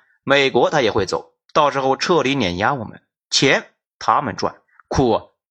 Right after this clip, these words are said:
咱们吃。第四，随着技术进步呢，新一代的年轻人完全可以做到一个顶两，或者呢一个顶十，要相信技术进步。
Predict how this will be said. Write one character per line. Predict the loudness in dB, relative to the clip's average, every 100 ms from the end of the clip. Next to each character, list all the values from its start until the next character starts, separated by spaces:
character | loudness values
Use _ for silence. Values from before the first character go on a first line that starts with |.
| _
咱 | -4 -2
们 | -2
吃。 | -4 -8 -14 _ _ _ _ _ _ _ _ _ _
第 | -4
四， | -2 -6 -8 _ _ _ _ _ _ _ _ _ _ _
随 | 0 2
着 | 2
技 | 2 2
术 | 2
进 | 0 0
步 | 2
呢， | 2 2 2
新 | 2 2 2
一 |
代 | 2
的 | 0
年 | 0 -2
轻 | 0 2
人 | 2 -2 -2
完 | 0 0
全 | -2 0
可 | 0
以 | 0
做 | 0 2
到 | 2 0 -8 _ _
一 | -2 0
个 |
顶 | 2 0 0
两， | -4 -8 _ _
或 | 0
者 | 2
呢 | 2 0 -2 _
一 | -2 0
个 |
顶 | 2 0
十， | -2 -4 -6 -8 _ _ _ _ _
要 | -2 0 2
相 | 0 0
信 | -4 -6 _ _ -8
技 | -4 -2
术 | -2 -4
进 | -6
步。 | -6 -8 -8